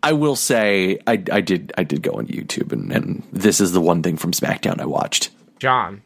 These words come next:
Speaker 2: they advertised
Speaker 1: Yeah.
Speaker 2: Goldberg was gonna be on SmackDown.
Speaker 1: I mean, he technically was on SmackDown.
Speaker 2: The crowd was so excited to see Goldberg.
Speaker 1: He just wasn't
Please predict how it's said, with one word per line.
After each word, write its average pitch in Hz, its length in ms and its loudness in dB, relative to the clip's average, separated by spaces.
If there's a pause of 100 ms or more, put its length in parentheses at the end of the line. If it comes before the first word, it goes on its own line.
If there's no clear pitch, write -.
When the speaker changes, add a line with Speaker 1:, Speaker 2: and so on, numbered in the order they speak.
Speaker 2:
they 139 260 2
advertised 160 500 4
Speaker 1:
Yeah. 95 180 4
Speaker 2:
Goldberg 143 420 2
was 123 140 -6
gonna 139 160 -4
be 131 60 -4
on 120 120 -4
SmackDown. - 640 -6 (840)
Speaker 1:
I 139 180 2
mean, 165 460 2
he - 180 0
technically 180 600 0
was 117 440 0
on 104 180 2
SmackDown. 131 420 0
Speaker 2:
The 101 100 2
crowd 220 280 2
was 170 180 0
so 226 240 0
excited 220 420 0
to 180 80 -6
see 147 240 0
Goldberg. 147 840 0 (480)
Speaker 1:
He - 180 2
just - 320 2 (100)
wasn't 127 580 2